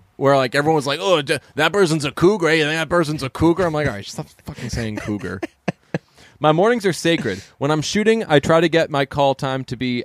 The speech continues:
after I drop my son Yobi, ten, at school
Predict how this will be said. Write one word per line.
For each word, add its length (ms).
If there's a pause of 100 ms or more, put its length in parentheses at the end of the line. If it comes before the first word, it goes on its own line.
after 340
I 100
drop 300
my 160
son 340
Yobi, 500 (120)
ten, 420 (320)
at 160
school 560